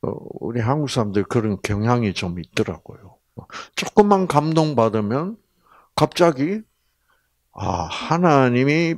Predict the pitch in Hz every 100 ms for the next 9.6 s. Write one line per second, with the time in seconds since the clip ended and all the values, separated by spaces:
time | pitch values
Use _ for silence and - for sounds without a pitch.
0 | - - - - - - - 135 131 110
1 | 98 104 104 - 110 120 110 98 - _
2 | _ _ - 85 98 - 110 98 95 -
3 | 107 - 165 156 - 175 165 143 127 117
4 | 104 82 82 82 80 - 110 _ _ -
5 | - - - - - 123 101 - - 104
6 | 110 135 151 156 135 113 101 - 113 107
7 | 101 101 98 98 104 87 110 117 - -
8 | 98 98 110 101 104 95 _ - - -
9 | - - 82 117 165